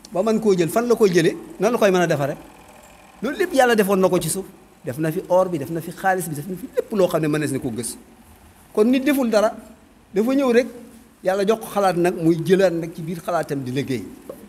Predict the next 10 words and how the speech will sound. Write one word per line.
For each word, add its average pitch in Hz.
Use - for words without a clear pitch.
Moo 139
tax 175
Sëñ 196
Tuubaa 165
wax 143
ne, 143
"ووجب 175
الإيمان 165
أن 175
الأثر 170